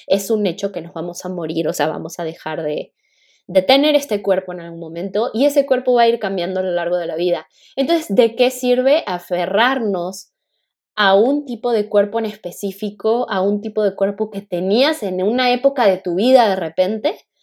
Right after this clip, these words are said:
Aferrarte a eso, porque para ti eso es lo único valioso cuando inevitablemente va a cambiar. O sea, va a cambiar y podés hacer todo el esfuerzo del mundo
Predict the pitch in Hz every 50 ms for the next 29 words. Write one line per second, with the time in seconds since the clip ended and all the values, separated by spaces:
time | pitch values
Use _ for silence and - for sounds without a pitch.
0 | _ _ _ _ - 196 196 - - 180 185 190 196 220 240 - 294 269 262 269
1 | 277 277 - 370 392 415 - - _ _ _ _ _ _ _ _ _ 214 208 208
2 | - - 170 165 160 - 226 262 269 269 269 240 214 214 196 214 254 247 233 214
3 | 190 180 190 208 - - 277 - 226 202 202 196 196 196 196 - - 214 196 185
4 | 185 185 180 180 180 214 247 262 269 254 269 269 254 247 240 214 208 254 302 302
5 | - _ _ _ _ _ _ - 196 214 214 - - 185 175 208 247 285 302 294
6 | - 208 196 190 202 254 302 320 269 - - - - _ 240 208 233 240 277 311
7 | - 359 - 339 302 - 339 339 330 294 - 262 262 262 - 285 240 214 208 220
8 | 247 262 277 285 339 392 370 - _